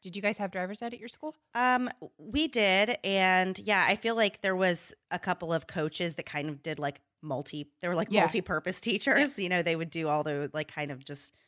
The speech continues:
Speaker 2: different
Speaker 1: Yeah.
Speaker 2: things, you know, 'cause driver's ed is not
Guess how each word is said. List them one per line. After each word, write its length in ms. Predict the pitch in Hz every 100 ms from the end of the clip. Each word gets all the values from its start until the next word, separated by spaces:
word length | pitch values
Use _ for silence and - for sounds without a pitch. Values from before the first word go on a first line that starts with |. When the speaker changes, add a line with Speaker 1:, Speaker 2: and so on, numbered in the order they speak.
| _ _ _ _ _ _ -
Speaker 2:
different 500 | 143 147 170 170 170 _ _ _ -
Speaker 1:
Yeah. 260 | 190 175
Speaker 2:
things, 180 | 175 -
you 120 | 185
know, 180 | 180 156
'cause 180 | 156 160
driver's 380 | 185 180 175 165
ed 180 | 156 151
is 160 | 147
not 320 | 147 139 131